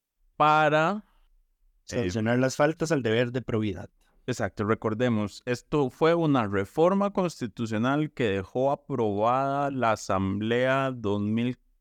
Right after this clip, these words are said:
Speaker 1: catorce, dos mil dieciocho.
Speaker 2: Correcto.
Speaker 1: Que toda la Asamblea anterior se negó a,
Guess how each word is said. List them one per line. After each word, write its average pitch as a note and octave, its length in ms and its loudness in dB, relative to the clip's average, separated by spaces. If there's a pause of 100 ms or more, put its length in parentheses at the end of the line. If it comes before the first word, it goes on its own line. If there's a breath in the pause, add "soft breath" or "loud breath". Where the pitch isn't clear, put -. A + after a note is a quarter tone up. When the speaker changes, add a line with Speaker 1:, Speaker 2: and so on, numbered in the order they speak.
(140)
Speaker 1:
catorce, C#3+ 500 0
dos B2+ 140 2
mil B2+ 180 0
dieciocho. C3 640 -2 (640)
Speaker 2:
Correcto. G2 640 0
Speaker 1:
Que A2+ 120 -4
toda D3 400 2
la F3+ 140 4
Asamblea A#2+ 380 -2
anterior C#3+ 480 -2
se - 340 -4
negó G#2 340 0
a, C#3+ 100 -2